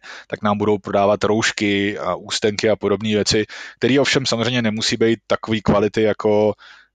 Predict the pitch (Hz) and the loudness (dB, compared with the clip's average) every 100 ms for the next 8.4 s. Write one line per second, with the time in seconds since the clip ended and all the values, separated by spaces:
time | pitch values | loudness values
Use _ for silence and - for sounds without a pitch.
0 | - 101 82 90 - 104 - 104 95 110 | -6 -6 -4 -6 -4 -6 -4 -2 -2 0
1 | 110 101 98 98 98 - 101 98 101 107 | 2 2 4 2 0 -4 -4 -4 -2 0
2 | 101 82 _ 104 107 - 110 107 107 110 | -2 -6 _ -6 -4 -2 -4 -4 -4 0
3 | 110 101 113 104 107 104 - 110 - 107 | 0 2 -2 0 0 0 -4 -6 -2 -2
4 | - - - 110 107 98 110 85 87 - | -4 -10 -6 -8 -8 -12 -20 _ -12 -8
5 | - 107 101 107 98 101 101 98 101 101 | -6 -6 -4 -6 -2 0 2 4 2 2
6 | 101 101 101 95 107 101 95 92 104 95 | 0 0 0 0 0 -2 -4 -2 -2 -2
7 | 107 104 101 98 98 - - 101 95 101 | -4 -2 0 0 -2 -4 -4 -4 -6 -8
8 | 98 98 - 98 | -4 -4 -2 -4